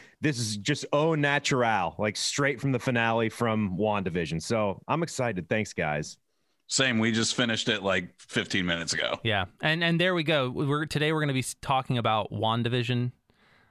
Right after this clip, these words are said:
Speaker 3: Uh, that's what you should, what you should be thinking of when we talk about all this stuff. I'm not, you know, we're gonna bypass that normal thing. And it's worth saying right now,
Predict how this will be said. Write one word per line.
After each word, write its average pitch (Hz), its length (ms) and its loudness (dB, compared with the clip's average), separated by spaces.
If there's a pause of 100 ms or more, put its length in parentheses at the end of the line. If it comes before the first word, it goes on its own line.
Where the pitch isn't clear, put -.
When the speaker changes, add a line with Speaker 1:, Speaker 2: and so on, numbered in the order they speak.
Speaker 3:
Uh, 95 380 2
that's 120 320 -2
what 131 80 0
you 113 100 0
should, 113 320 -4
what 113 180 -2
you 117 100 -2
should 117 140 -2
be 104 80 0
thinking 104 320 -2
of 98 160 -2
when 95 200 -2
we 95 80 -2
talk 90 280 -2
about 95 280 0
all 90 160 0
this 92 160 -2
stuff. - 420 -2
I'm 95 140 0
not, 104 280 -2
you 98 120 0
know, 98 120 -2
we're 104 120 -2
gonna 98 160 0
bypass 92 540 -2
that 95 140 -2
normal 95 220 0
thing. 98 200 -2 (260)
And 180 120 2
it's 196 160 0
worth 233 280 0
saying 170 320 0
right 156 260 0
now, 107 380 -2